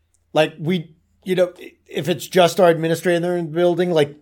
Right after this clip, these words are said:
she is right now, as you and I are recording, or if it's just me in the building, you know, when this, be, either before she gets there or after she leaves, whatever,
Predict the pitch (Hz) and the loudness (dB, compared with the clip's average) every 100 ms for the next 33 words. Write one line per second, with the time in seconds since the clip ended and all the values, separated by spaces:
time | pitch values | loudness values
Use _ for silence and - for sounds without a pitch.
0 | _ - 165 156 147 151 147 139 131 160 | _ -10 -2 -2 0 2 2 2 2 4
1 | 160 117 139 135 131 127 127 131 127 135 | 2 0 -4 -2 0 0 -4 -4 -2 -2
2 | 156 156 147 131 - 160 147 143 160 180 | -4 0 0 -2 -2 -4 -2 0 0 0
3 | 180 185 180 185 180 180 170 160 160 151 | 2 2 2 0 -2 -4 -8 -10 -8 -4
4 | 139 139 143 139 - 151 139 - 165 - | -4 -4 -6 -4 -6 -10 -14 -14 -14 -14
5 | - 147 151 - _ 165 147 123 131 135 | -14 -10 -10 -12 _ -4 -4 -4 -8 -6
6 | 151 143 151 147 139 - 143 139 123 127 | -4 -4 -4 -4 -4 -2 0 2 0 -2
7 | 127 127 147 139 170 151 135 147 185 165 | -6 -10 -8 -4 -2 -4 -2 2 2 2
8 | 127 | -2